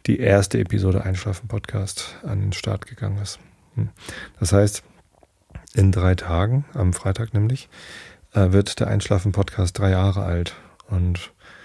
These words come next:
ähm, es ist zwar kein, kein Silvester und Jahreswechsel oder so, aber zu so Geburtstagen kann man ja auch mal so ein bisschen zurückschauen, was so gewesen ist und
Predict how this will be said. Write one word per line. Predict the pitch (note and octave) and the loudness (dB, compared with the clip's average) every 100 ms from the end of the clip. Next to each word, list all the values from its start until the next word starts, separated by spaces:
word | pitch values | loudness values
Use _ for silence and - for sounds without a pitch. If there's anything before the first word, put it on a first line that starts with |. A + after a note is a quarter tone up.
| - - _ _ - | -20 -20 _ _ 2
ähm, | E2+ E2 F#2 | 4 6 4
es | A#2 | 2
ist | G#2 F2+ | -2 -2
zwar | - F#2+ | 0 0
kein, | - F#2+ F2+ F2+ F2 F2 | 2 2 4 4 2 0
kein | - F2+ | 0 0
Silvester | E2 F#2 G2 A#2+ - G2+ | 4 2 2 0 0 2
und | F2+ | 4
Jahreswechsel | F2 A2+ B2 - A2 - A2+ | 4 2 0 -2 -6 -2 0
oder | A2 G#2 | 2 2
so, | A2 G#2+ | 2 2
aber | G#2+ F#2 F#2 F#2 - - - | 2 2 2 0 -8 -18 -16
zu | - G2+ | -2 0
so | F2+ F2+ | 2 0
Geburtstagen | F#2 G#2 B2 - - - G#2+ G#2+ G#2 G#2 G#2 | 0 0 -2 -4 -8 0 2 2 4 2 2
kann | G2+ | 0
man | F#2+ F#2+ | 2 2
ja | F#2+ | 2
auch | F2+ F2+ F#2+ - | 2 2 0 0
mal | F2+ F2 F2 | 0 2 0
so | G#2 | -2
ein | G2+ F#2 | -4 -4
bisschen | G#2+ - F#2 F2+ F2+ - - - - - | -6 -6 -2 0 0 -4 -16 -18 -20 -16
zurückschauen, | - F#2 G2 - - F#2 F2+ F2+ F2+ | -8 -2 -2 -2 -2 2 6 6 6
was | F2 F2 | 4 0
so | - | -4
gewesen | G2 F2 F2 F2+ F2+ F#2 F#2 | -2 0 0 0 0 0 0
ist | F#2 - | -2 -6
und | A2 | -6